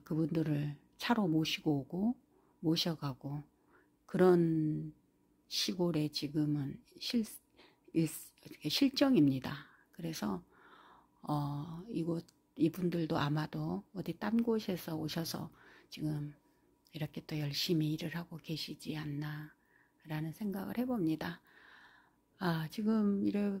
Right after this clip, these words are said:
보면 참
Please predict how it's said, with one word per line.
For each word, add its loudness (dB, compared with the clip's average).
보면 0
참 -4